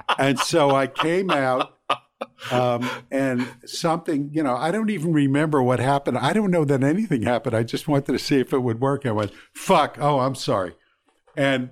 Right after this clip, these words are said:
they stopped and they reset. We came back in. And the audience always loved it. And, uh, when I did half-hour shows after that, very often I would, I would blow up, I would blow it up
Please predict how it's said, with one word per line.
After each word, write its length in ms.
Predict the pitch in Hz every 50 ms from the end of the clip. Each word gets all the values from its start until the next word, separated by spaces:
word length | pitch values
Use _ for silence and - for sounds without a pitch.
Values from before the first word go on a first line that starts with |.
| _ -
they 180 | 127 127 127
stopped 540 | 120 123 - - - 143 139 139 151 151 -
and 100 | 156 127
they 120 | 131 123
reset. 520 | 123 120 123 135 - - - 131 127 - -
We 120 | 120 120
came 220 | 120 - 139 127 113
back 200 | 131 123 - -
in. 140 | 196 - - - - -
And 160 | 156 135 135
the 100 | 165 165
audience 460 | 208 240 247 233 233 190 160 - -
always 340 | 151 131 123 127 139 127 -
loved 300 | 143 147 175 226 226 -
it. 160 | - 113 113
And, 280 | - 143 131 131 131 127 - - - - _ _ _ _ -
uh, 80 | 127 123
when 260 | 135 139 127 147 156
I 100 | 156 147
did 280 | 147 - - 180 180 180
half-hour 520 | 160 156 170 170 160 - 175 151 139 139 139
shows 380 | - - 165 165 180 175 135
after 300 | 156 139 123 - - 139
that, 220 | 120 110 110 110 113
very 500 | 104 92 - 143 143 160 165 156 143 135
often 440 | 135 143 151 147 - 135 113 95 98
I 280 | 110 113 123 123 127
would, 360 | 123 120 120 120 113 107 - - -
I 120 | 117 117
would 220 | 123 123 120 110
blow 280 | 92 123 123 123 123 127
up, 360 | 127 123 123 - - - - - - - - _ _ _ _ -
I 160 | 135 117 127
would 220 | 127 120 120 110 104
blow 280 | 120 123 123 123 123
it 80 | 123 120
up 320 | 123 123 117 113 - _